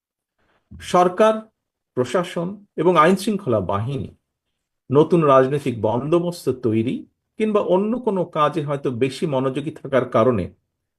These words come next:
আমাদের মা, বোন, কন্যাদের নিরাপত্তা সংকটে পড়েছে কিনা, এই বিষয়টি গভীরভাবে ভাবার প্রয়োজন রয়েছে। সম্মানিত অতিথিবৃন্দ,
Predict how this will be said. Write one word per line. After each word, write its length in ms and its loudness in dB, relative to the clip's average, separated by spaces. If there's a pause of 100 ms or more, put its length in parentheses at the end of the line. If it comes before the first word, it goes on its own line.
আমাদের 420 2 (480)
মা, 360 0
বোন, 280 -2
কন্যাদের 520 -2
নিরাপত্তা 680 -2
সংকটে 520 -8
পড়েছে 460 2
কিনা, 260 -10 (680)
এই 100 8
বিষয়টি 680 2 (320)
গভীরভাবে 720 2 (460)
ভাবার 380 -2 (300)
প্রয়োজন 400 4
রয়েছে। 440 -2 (1900)
সম্মানিত 460 0
অতিথিবৃন্দ, 500 -2